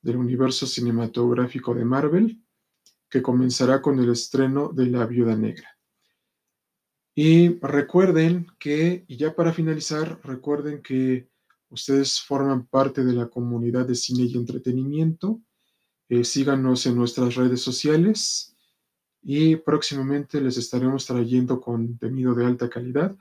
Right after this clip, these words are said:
para que lo sigan disfrutando en sus hogares, con sus amigos y su familia.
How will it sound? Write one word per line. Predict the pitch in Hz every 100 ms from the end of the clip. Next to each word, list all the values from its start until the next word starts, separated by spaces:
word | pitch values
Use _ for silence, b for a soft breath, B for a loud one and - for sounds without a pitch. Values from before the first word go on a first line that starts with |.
| b b b
para | - 120
que | 123
lo | 123
sigan | 117 135 127 135
disfrutando | 123 120 120 113 113 127 127 127 127
en | 127 120
sus | - -
hogares, | 120 135 160 180 -
con | - 123
sus | 127
amigos | 120 131 139 165 160
y | 139 131 131
su | -
familia. | 123 120 113 - _